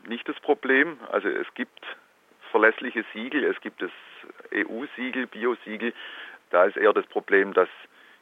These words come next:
dieses E-U-Siegel, ähm, im Grunde eine Verwässerung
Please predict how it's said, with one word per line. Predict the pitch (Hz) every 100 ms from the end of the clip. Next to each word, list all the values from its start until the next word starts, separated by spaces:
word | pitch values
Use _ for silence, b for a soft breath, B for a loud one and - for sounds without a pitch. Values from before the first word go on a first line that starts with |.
| -
dieses | 104 120 -
E-U-Siegel, | 101 101 101 110 - 110 101 101 92 -
ähm, | 87 92 90 92
im | 92
Grunde | - 95
eine | 92 87
Verwässerung | 85 90 87 92 95 92